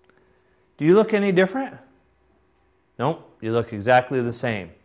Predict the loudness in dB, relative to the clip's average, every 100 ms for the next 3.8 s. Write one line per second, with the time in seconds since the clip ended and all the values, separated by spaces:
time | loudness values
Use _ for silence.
0 | _ _ _ _ _ _ _ _ _ -4
1 | 2 2 2 -8 _ _ _ _ -14 -4
2 | 2 2 2 -4 -6 -8 -14 -18 -12 -6
3 | -4 -4 -8 -14 -14 -14 -14